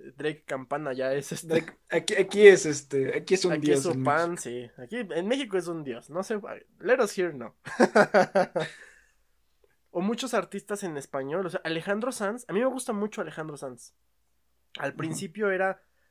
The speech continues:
Speaker 1: medio rock pop muy, muy padre. Todavía algunos discos del dos mil seis estaban buenos de escuchar.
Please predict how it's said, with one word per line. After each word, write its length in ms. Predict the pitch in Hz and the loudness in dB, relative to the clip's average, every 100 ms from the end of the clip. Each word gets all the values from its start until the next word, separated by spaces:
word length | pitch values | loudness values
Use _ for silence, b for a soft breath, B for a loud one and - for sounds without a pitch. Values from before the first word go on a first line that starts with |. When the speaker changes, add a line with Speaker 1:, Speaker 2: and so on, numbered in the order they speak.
| _ | _
Speaker 1:
medio 260 | 151 151 147 | -8 -6 -2
rock 340 | 185 196 - | 0 -2 -4
pop 240 | - 185 190 | -2 -2 -2
muy, 420 | 180 165 185 240 226 | -10 -6 -4 -2 -2
muy 320 | 190 220 247 | -2 0 -2
padre. 440 | - 185 220 170 | -2 -4 -2 -6
Todavía 400 | 120 220 247 240 | -4 0 2 2
algunos 360 | 175 180 208 196 | 0 -2 -4 -4
discos 360 | 190 - 202 - | -10 -10 -10 -8
del 160 | 139 | -8
dos 220 | 131 123 135 | -6 -8 -8
mil 280 | 160 180 | -10 -10
seis 400 | 170 - 156 175 | -10 -8 -4 -6
estaban 420 | 160 - 151 165 - _ _ _ _ _ _ _ _ | -8 -8 -6 -8 -16 _ _ _ _ _ _ _ _
buenos 380 | 143 160 196 190 | -2 0 0 -2
de 60 | 151 | -4
escuchar. 520 | - 135 - 160 - | -10 -12 -6 -6 -6